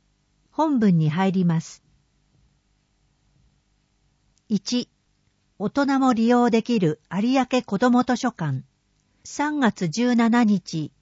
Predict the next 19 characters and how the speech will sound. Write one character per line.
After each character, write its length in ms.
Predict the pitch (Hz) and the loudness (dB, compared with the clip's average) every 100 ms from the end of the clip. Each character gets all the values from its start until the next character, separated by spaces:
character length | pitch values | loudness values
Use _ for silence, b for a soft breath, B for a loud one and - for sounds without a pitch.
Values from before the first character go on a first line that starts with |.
| _ - | _ -2
日 340 | 196 - 277 | -2 -2 -4
曜、 340 | 269 214 131 - _ - | -2 -2 -6 -12 _ 0
オ 220 | 262 254 | 2 2
ー 20 | |
プ 220 | - 170 | 0 -2
ン。 180 | 135 135 _ _ _ _ _ _ _ _ _ _ _ _ _ _ | -2 -4 _ _ _ _ _ _ _ _ _ _ _ _ _ _
児 160 | - 202 | -4 -2
童 260 | 247 262 269 | 0 0 -2
図 160 | 220 | -4
書 160 | 208 262 | -2 -4
コ 260 | - 262 | -2 -2
ー 40 | 190 | 0
ナ 380 | 147 139 123 - | -2 -4 -10 -16
ー、 760 | _ _ _ _ _ _ _ - | _ _ _ _ _ _ _ -8
お 80 | |
話 420 | 185 262 269 269 - | -4 -2 -2 -4 -6
コ 220 | 269 247 | -2 0
ー 40 | 214 | 0
ナ 380 | 156 143 135 | -2 -4 -8